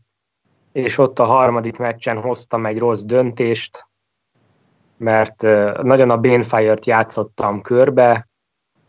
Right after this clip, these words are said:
és helyette ő is, he-, és blokkoltam a Niv Mizettel, amit nem kellett volna,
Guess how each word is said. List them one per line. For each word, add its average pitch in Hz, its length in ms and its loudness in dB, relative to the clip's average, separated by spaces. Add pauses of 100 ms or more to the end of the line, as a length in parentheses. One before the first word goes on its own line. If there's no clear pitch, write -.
(220)
és 107 340 -4
helyette 113 760 0
ő 113 100 -2
is, - 340 -8 (380)
he-, 139 240 0
és 117 280 -4
blokkoltam 120 640 0
a 113 100 0
Niv 131 240 0
Mizettel, 117 580 -2
amit 110 260 -4
nem 101 220 -4
kellett 101 380 -4
volna, 117 460 0